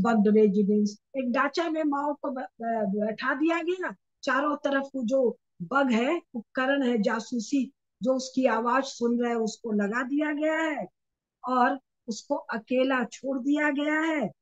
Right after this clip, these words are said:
पेज संख्या चार सौ अट्ठाईस, Mao was left gazing out of the picture window। ये जो हम लोग देखते हैं शाही welcome, कि स्वयं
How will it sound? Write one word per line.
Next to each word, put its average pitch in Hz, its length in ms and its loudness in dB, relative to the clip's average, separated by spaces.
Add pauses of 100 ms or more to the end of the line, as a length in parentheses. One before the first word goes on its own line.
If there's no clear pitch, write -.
(380)
पेज 277 180 -2
संख्या 247 460 -2
चार 226 280 -2
सौ 226 160 -8
अट्ठाईस, 262 580 0 (380)
Mao 277 380 4 (180)
was 302 100 2 (200)
left 262 480 -2
gazing 262 400 2 (120)
out 220 160 0
of 226 180 -4
the 190 180 -4
picture 202 480 -4
window। 180 560 -2 (840)
ये 220 140 2
जो 233 120 0
हम 247 240 0
लोग 240 240 2
देखते 226 400 2
हैं 277 400 2 (300)
शाही 254 640 4
welcome, 233 640 2 (680)
कि 247 100 0
स्वयं 277 400 2